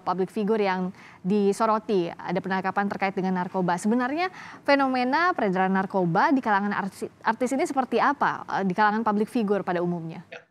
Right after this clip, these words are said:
Speaker 2: jadi fen-, fenomena di kalangan artis atau profesi tertentu atau khususnya kalangan selebriti, pertama lah gaya hidup, kedua adalah ketakutan, artinya diiming-imingi oleh seniornya karena paksaan.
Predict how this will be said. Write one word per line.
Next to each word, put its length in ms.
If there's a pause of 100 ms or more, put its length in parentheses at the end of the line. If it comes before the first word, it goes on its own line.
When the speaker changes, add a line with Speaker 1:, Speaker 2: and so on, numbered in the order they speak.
(100)
Speaker 2:
jadi 260
fen-, 300
fenomena 420
di 80
kalangan 380
artis 260
atau 160
profesi 400
tertentu 400
atau 240
khususnya 400
kalangan 320
selebriti, 720 (100)
pertama 380
lah 100
gaya 240
hidup, 320 (320)
kedua 400
adalah 400 (300)
ketakutan, 640
artinya 260
diiming-imingi 880
oleh 480
seniornya 640 (240)
karena 240
paksaan. 640